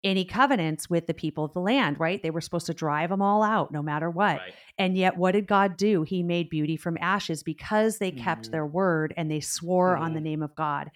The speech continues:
Speaker 1: And so I think that can even tie back to the movie. Yes, can God do,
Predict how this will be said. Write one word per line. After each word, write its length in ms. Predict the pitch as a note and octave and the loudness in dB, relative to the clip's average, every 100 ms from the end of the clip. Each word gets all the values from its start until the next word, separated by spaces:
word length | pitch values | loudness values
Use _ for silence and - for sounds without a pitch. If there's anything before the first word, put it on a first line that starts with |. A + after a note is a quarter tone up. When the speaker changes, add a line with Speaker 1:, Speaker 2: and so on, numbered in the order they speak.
| - - | -20 -6
Speaker 1:
And 140 | - A3+ | -2 2
so 160 | C4 | 4
I 140 | A#3 C#4+ | 6 4
think 240 | E4+ C#4 | 4 2
that 180 | G#3 F#3 | 2 0
can 140 | G#3 | 0
even 200 | F#3 E3+ | -2 -2
tie 240 | D#3+ F#3+ E3+ | -2 -2 0
back 240 | E3+ E3 | -2 -4
to 120 | - | -4
the 100 | D#3 | -2
movie. 420 | D3 D3+ C#3+ C3+ - _ _ | 2 2 2 -4 -8 _ _
Yes, 400 | F#3 F3+ A3 B3 | -2 4 4 4
can 240 | - G3+ E3+ | 0 -2 0
God 340 | E3 D#3 D#3+ | 2 2 0
do, 320 | - D#3+ D#3 | 0 0 0